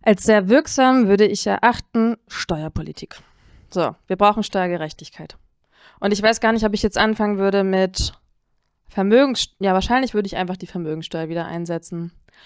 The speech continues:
Ähm, ich würde auch die Erbschaftssteuer reformieren und auch die Einkommensteuer, weil ich würde einfach Steuergerechtigkeit etablieren. Nach dem Konzept von Thomas Piketty habe ich mir das mal angeschaut, würden wir Mehreinnahmen nicht nur von hundertzwanzig, sondern von mehr als zweihundert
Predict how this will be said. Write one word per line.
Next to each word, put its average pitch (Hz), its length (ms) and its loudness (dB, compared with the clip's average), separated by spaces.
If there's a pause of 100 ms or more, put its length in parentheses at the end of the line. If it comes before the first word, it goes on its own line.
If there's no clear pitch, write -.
(360)
Ähm, 190 180 2
ich 190 140 0
würde 233 120 4
auch 226 60 0
die 226 140 -6
Erbschaftssteuer 170 580 -4
reformieren 175 380 -6
und 254 60 -2
auch 240 60 -4
die 247 120 -6
Einkommensteuer, 165 560 -6
weil 180 160 -8
ich - 160 -10
würde 247 140 -2
einfach 233 200 -4
Steuergerechtigkeit 180 1400 -6
etablieren. 165 600 -12
Nach 185 140 -4
dem 196 220 -2 (360)
Konzept 220 340 -2
von 226 160 -2
Thomas 214 240 0
Piketty 214 320 -4
habe 220 100 -2
ich - 120 -14
mir 208 80 0
das 202 120 -2
mal 196 200 -4
angeschaut, 220 580 0
würden 202 340 -4
wir 196 120 0
Mehreinnahmen 202 520 -2
nicht 190 140 -8
nur 196 80 -8
von 180 160 -6
hundertzwanzig, 202 540 -6
sondern 185 180 -6
von 190 140 -8
mehr 185 100 -6
als - 220 -12
zweihundert 185 840 -6